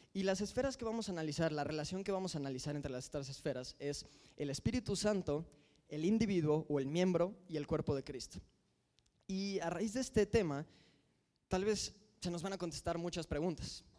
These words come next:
Eh, y, y quiero ahora, la, voy a hacer algunas preguntas y tal vez algunos nos hayamos hecho. Eh, quiero que pensemos si aún son preguntas que tenemos, porque creo que es algo que, que Dios puede ir revelando a través de este tema. Y, no sé, lo primero que se me venía a la cabeza era,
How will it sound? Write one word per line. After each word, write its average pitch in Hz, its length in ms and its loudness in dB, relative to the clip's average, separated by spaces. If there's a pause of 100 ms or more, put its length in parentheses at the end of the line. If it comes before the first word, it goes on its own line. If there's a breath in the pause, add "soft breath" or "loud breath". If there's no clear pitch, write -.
(480)
Eh, 127 420 -4 (100)
y, 151 220 -4
y 156 60 -6
quiero 165 300 2
ahora, 151 200 2
la, 127 160 -2 (300)
voy 151 120 -2
a 143 40 0
hacer 143 180 -4
algunas 139 260 -6
preguntas 156 420 -6
y 151 60 -14
tal 165 140 -6
vez 185 180 -6
algunos 156 340 -4
nos 131 220 -8
hayamos 123 340 -8
hecho. 147 380 -4 (240)
Eh, 127 220 -8
quiero 170 180 -2
que 165 100 -8
pensemos 151 420 -8
si 151 140 -10
aún 190 300 -6
son 180 140 -6
preguntas 156 420 -4
que 135 100 -12
tenemos, 135 480 -10 (300)
porque 147 240 -8
creo 170 180 -8
que 185 80 -8
es 175 120 -8
algo 160 280 -4
que, 120 520 -8
que 151 120 -8
Dios 160 220 0
puede 160 240 2
ir 151 80 -2
revelando 139 720 -4
a 120 80 -8
través 131 220 -6
de 139 60 -8
este 127 160 -12
tema. 131 320 -6
Y, 117 140 -12 (520)
no 151 140 -2
sé, 160 220 -2
lo 147 140 -2
primero 170 360 2
que 170 100 -10
se 151 100 -6
me 139 100 -6
venía 151 200 -4
a - 20 -2
la 160 100 -2
cabeza 151 400 -4
era, 131 260 -6